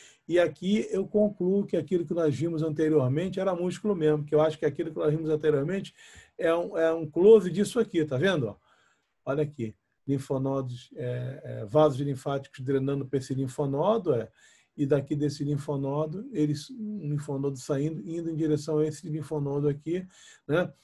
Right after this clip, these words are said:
Isso é interessante. A linfa, ela passa em cadeias de linfonodos, então ela passa em mais de um linfonodo, ou seja,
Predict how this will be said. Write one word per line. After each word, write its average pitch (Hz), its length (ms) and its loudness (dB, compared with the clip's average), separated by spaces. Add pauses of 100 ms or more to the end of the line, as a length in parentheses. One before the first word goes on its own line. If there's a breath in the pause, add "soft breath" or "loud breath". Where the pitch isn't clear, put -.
(120 soft breath)
Isso 147 200 -2
é - 20 -2
interessante. 165 680 0
A 139 40 4
linfa, 160 320 -2
ela 185 160 2
passa 180 400 0
em 180 120 -8
cadeias 180 680 0
de 170 80 -6
linfonodos, 135 720 -4
então 131 200 -4
ela 160 100 0
passa 175 300 -2
em 165 40 -4
mais 190 480 0
de 175 120 -4
um 185 160 -2
linfonodo, 151 680 0
ou 135 80 -2
seja, 127 380 0